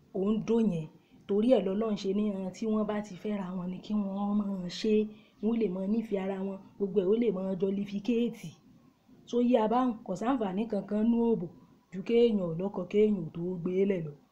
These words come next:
Tó bá sì ti lóhùn ò ní fi ọ, tó bá gbowó lẹ̀, ó sì máa lọ lálàáfíà.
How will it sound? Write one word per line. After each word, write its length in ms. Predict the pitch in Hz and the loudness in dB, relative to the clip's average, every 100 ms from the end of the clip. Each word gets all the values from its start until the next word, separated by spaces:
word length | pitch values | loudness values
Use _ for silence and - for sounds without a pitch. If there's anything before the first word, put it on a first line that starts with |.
| _ _ _ - | _ _ _ -8
Tó 140 | 226 | 0
bá 140 | 247 247 | 2 2
sì 80 | 233 | -2
ti 120 | 196 | -2
lóhùn 260 | 196 226 185 | 2 2 2
ò 80 | 175 | -2
ní 120 | 165 | -4
fi 140 | 151 202 | -4 0
ọ, 80 | 185 | 0
tó 200 | 214 220 | 0 0
bá 100 | 170 | 0
gbowó 380 | 160 180 190 190 | -2 -2 0 0
lẹ̀, 120 | - - | -2 2
ó 180 | 208 220 | 6 6
sì 240 | 214 220 | 4 -4
máa 200 | 165 170 | -2 -4
lọ 100 | 170 | -4
lálàáfíà. 560 | 175 190 208 180 - 190 | -2 0 0 -2 -6 -10